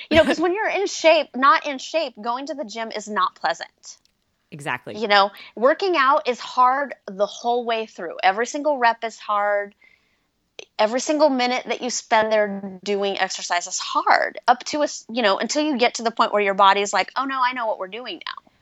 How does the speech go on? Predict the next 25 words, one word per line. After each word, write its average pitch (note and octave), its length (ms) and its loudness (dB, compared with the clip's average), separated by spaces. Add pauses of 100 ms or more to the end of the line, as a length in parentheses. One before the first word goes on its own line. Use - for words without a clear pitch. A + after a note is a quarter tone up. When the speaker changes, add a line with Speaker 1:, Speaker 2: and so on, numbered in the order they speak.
(280)
Speaker 2:
Right. C#3+ 180 -6
Speaker 1:
And B3 120 4
for C#4 160 2
me, C#4+ 200 2
that D4 220 6
really G#3+ 180 2
didn't G#3 200 -2
happen A3+ 340 -4
until F#3 260 -6
mid-October. F#3+ 720 0
So - 140 -2
I C4+ 100 4
joined F#4 220 -2
the D#4 60 0
gym A#3 220 -4
December G3 380 -2
thirtieth, G#3+ 560 4 (580)
and A3 280 0
mid-October B3+ 640 2
was G3 200 0
where G3+ 120 2
I G3+ 80 2
was G3+ 120 -4
finally G#3 300 -4
like, F#3 380 -2